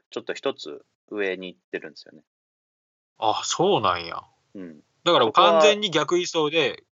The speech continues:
Speaker 1: うん。
Speaker 2: キャンセルしてますって話？
Speaker 1: そうそうそう。
Speaker 2: へー。
Speaker 1: そこは本当に体験としては違うから、結構長期間つけても違和感はないですね。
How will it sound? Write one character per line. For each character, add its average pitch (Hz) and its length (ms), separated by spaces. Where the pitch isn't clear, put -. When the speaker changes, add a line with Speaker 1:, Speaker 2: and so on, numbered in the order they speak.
Speaker 1:
う 110 120
ん。 - 40
Speaker 2:
キ 87 60
ャ 123 80
ン 104 60
セ 104 120
ル 92 60
し - 80
て 98 100
ま 90 140
す - 140
っ - 20
て 85 80
話？ 85 200
Speaker 1:
そ 110 80
う - 80
そ 87 100
う 78 40
そ - 180
う。 98 40
Speaker 2:
へ - 20
ー。 95 840
Speaker 1:
そ 160 160
こ 180 100
は 160 200
本 147 160
当 147 80
に 139 60
体 135 180
験 127 160
と 117 100
し - 80
て - 80
は 98 60
違 98 260
う 92 40
か 117 140
ら、 127 260
結 139 180
構 87 120
長 104 180
期 - 80
間 90 100
つ - 80
け 98 100
て 147 100
も 151 260
違 104 100
和 95 100
感 98 160
は 151 140
な 82 180
い - 80
で 78 80
す - 140
ね。 71 160